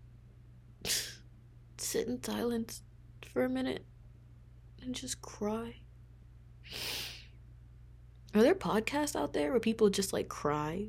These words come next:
for, like, an hour? I don't know. I know that makes no sense to just sit in silence and just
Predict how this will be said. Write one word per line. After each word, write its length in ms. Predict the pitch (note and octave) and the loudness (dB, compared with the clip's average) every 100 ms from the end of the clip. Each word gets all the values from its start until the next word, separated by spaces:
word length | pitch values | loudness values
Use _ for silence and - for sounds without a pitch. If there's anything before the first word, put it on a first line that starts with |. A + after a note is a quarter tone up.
| - | -4
for, 100 | - | 0
like, 180 | D3 | 0
an 80 | D#3+ | 0
hour? 440 | D#3 - E3+ F#3+ G3 - - - - - - - - - - - - - - - - - - - | 0 2 2 0 -2 -14 -20 -20 -20 -18 -18 -20 -18 -16 -16 -16 -18 -18 -20 -20 -20 -20 -20 -10
I 40 | A3+ | -4
don't 120 | A3+ | -2
know. 160 | G#3+ G#3+ - - - - - - - - - - | -2 -6 -14 -18 -20 -20 -20 -20 -20 -20 -12 0
I 80 | G3 | 6
know 140 | G3+ G#3+ | 8 8
that 120 | F3+ | 6
makes 220 | F3 - | 2 0
no 80 | G3 | 0
sense 440 | - - - - - | 0 -2 -2 -8 -6
to 100 | - | -4
just 220 | - A2+ | -2 0
sit 160 | - - | 0 0
in 80 | - | -2
silence 540 | - - A2 - - - - | -4 -4 -6 -8 -10 -12 -10
and 140 | G2+ | -8
just 320 | G2+ G#2 - | -6 -8 -10